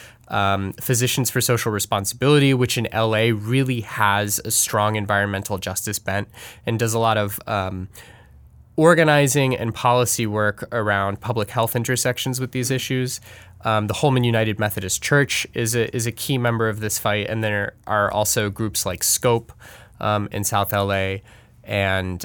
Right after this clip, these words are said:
uh, Redeemer Community Partnership, which is organizing around the Jefferson Drill site, and I'm probably forgetting one or two folks right now, but, um, those are the core,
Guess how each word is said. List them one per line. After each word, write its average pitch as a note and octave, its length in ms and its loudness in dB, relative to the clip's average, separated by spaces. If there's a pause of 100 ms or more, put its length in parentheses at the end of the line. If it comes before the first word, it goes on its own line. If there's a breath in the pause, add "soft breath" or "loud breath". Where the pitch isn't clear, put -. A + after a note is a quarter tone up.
(120)
uh, F2+ 240 -6 (280)
Redeemer G#2 360 -2
Community G2 440 -6
Partnership, C3+ 760 0
which A2 180 -2
is G#2 100 -4
organizing G2+ 540 -2
around F#2+ 220 -4
the F#2 80 -8
Jefferson G2 440 -4
Drill A2 240 -2
site, G#2+ 380 0
and G2 80 -8
I'm F2+ 100 -6
probably A2+ 440 -4
forgetting G#2 420 -6
one G2+ 140 -6
or G2 80 -6
two G2+ 200 -12
folks - 360 -10
right G2 160 -8
now, F#2+ 280 -8 (120)
but, G2+ 260 -4
um, F#2+ 360 -6 (420 loud breath)
those F#3 200 4
are A#3 40 0
the A3 80 2
core, A#2 380 2